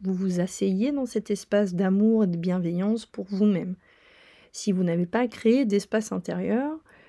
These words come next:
si vous n'êtes pas adepte de la méditation, c'est ok.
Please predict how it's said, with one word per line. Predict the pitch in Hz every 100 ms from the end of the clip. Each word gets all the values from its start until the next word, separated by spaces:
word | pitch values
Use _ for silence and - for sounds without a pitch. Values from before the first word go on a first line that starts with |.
| _ _
si | - 190
vous | 180 175
n'êtes | 165 165 _
pas | 190 180
adepte | 170 196 202 -
de | 175
la | 170 170
méditation, | 175 175 _ 165 - 262 349
c'est | 339 - 269
ok. | 214 -